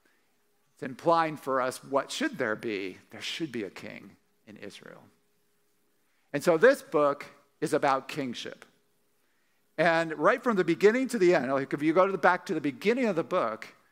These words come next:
you read carefully Hannah's song that opens the book, the Song of Hannah, First Samuel two, really. What does she say? At a certain point in her, in her prayer, in her exaltation, she says, "God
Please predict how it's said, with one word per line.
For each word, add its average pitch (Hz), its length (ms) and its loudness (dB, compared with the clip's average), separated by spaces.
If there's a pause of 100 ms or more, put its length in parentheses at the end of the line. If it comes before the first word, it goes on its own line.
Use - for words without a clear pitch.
(260)
you 117 180 -6
read 170 420 -2
carefully 120 720 -2 (260)
Hannah's 170 420 -2
song 113 500 -4
that 107 120 -12
opens 147 340 -6
the 127 100 -6
book, 98 360 -8
the 117 80 -10
Song 170 420 -2
of 151 120 -4
Hannah, 104 460 -6 (200)
First 165 220 -2
Samuel 139 440 -2
two, 113 440 -4
really. 104 400 -4 (2000)
What 147 80 -2
does 165 100 2
she 170 160 -2
say? 170 320 2
At 135 80 -2
a 127 40 -6
certain 208 260 -2
point 170 440 0 (260)
in 151 120 -6
her, 170 540 -2
in 147 120 -8
her 170 140 0
prayer, 170 480 0
in 123 80 -6
her 135 120 -4
exaltation, 127 1000 -6 (600)
she 175 180 -2
says, 135 320 -2
"God 202 800 0